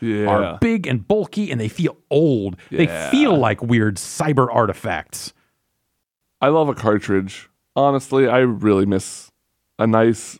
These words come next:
Speaker 1: snap-in cartridge. Not even this little Switch sh-, shit either.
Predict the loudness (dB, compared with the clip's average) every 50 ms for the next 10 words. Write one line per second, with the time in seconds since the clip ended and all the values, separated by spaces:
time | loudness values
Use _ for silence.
0 | _ _ -16 -14 -10 -4 -2 0 0 0 0 -2 -4 -4 -2 0 2 2 2 0
1 | -2 -4 -2 0 0 0 -2 -2 -4 -4 -6 -6 -10 -14 -18 -20 _ _ _ _
2 | _ _ _ _ _ _ _ _ _ _ _ _ _ _ -2 0 2 2 4 4
3 | 4 2 2 2 2 2 2 2 0 0 0 0 0 0 -2 -2 -2 -2 -2 -2
4 | -4 -2 0 2 2 0 0 -2 -2 0 0 0 0 -2 -4